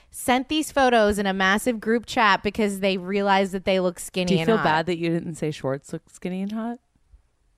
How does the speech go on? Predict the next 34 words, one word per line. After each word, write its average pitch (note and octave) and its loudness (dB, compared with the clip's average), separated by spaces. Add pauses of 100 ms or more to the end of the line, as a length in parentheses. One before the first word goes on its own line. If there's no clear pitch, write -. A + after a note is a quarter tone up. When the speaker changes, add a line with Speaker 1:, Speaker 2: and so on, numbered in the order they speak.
(100)
Speaker 2:
You F3 -8
didn't F#3+ -6
really C#3 -2
think D#3+ -8
about C3+ -4
him, D3+ -4
did C#3+ -6
you? C#3 -8 (300)
Speaker 1:
God, F#3 -10
I F#3+ -10
hate G3+ -12
that A#3 -6
I G3+ -2
left G3 -6
him C#3+ -8
out. E3+ -2
Speaker 2:
<laughs> F3+ -2 (1400)
Speaker 1:
Poor D#4+ 2
dude. A3 0
Speaker 2:
I A3+ -4
know. G#3+ -4
He D#3 -2
was F3 -2
like, D3+ -4
"Great, D3+ -4
I C3+ -2
have C3+ -4
a D3+ -8
dad D3 -2
bod. B2 -4
I'm D3 -10
staying D#3+ -10
in E3+ -10
today, C3 -12